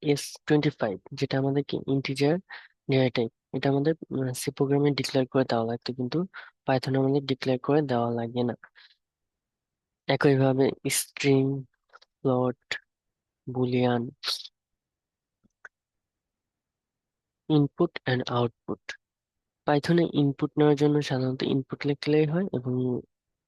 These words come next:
প্রিন্ট, কোনো কিছু আউটপুট দেখাতে চাইলে প্রিন্ট লিখে এর মধ্যে আউটপুট কি শো করবো সেটা দেখালেই হয়। এবং কন্ট্রোল is-, structure for decision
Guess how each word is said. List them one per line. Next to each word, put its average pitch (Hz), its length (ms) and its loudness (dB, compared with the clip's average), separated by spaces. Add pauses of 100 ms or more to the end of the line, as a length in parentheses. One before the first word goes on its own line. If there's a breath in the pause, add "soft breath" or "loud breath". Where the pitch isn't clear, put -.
(360)
প্রিন্ট, 160 400 0 (960)
কোনো 143 220 4
কিছু 139 180 0 (160)
আউটপুট 131 380 0 (120)
দেখাতে 147 420 -2
চাইলে 151 300 2 (960)
প্রিন্ট 131 300 2 (380)
লিখে 143 300 -2 (420)
এর 127 100 -2 (120)
মধ্যে 127 380 -4 (1040)
আউটপুট 127 360 -8 (160)
কি - 120 -14 (100)
শো - 80 -8 (140)
করবো 147 280 0 (120)
সেটা 127 180 -10 (120)
দেখালেই 120 460 -6 (120)
হয়। 117 160 -6 (640 soft breath)
এবং 127 160 0 (200)
কন্ট্রোল 135 340 2 (160)
is-, - 200 -10 (540)
structure 117 580 -4 (920)
for 147 120 2 (140)
decision 143 340 2